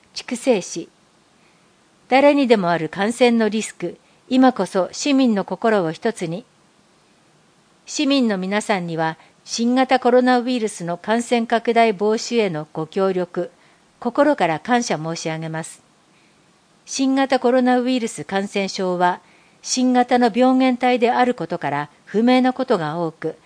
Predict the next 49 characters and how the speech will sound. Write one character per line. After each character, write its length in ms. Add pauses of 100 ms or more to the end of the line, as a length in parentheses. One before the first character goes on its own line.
(360)
誰 220
も 120
が 140
感 240
染 220
し、 280 (280)
広 260
げ 100
て 120
し 160
ま 180
う 80
恐 220
れ 120
が 120
あ 60
り 120
ま 140
す。 220 (760)
ま 140
た、 240 (340)
重 220
症 180
化 140
す 140
る 100
こ 100
と 140
も 100
あ 100
る 80
た 160
め、 200 (420)
私 320
た 140
ち 120
は 200 (300)
大 180
き 140
な 120
不 220
安 180
を 80
抱 240
き 100
な 120
が 120
ら 120
の 220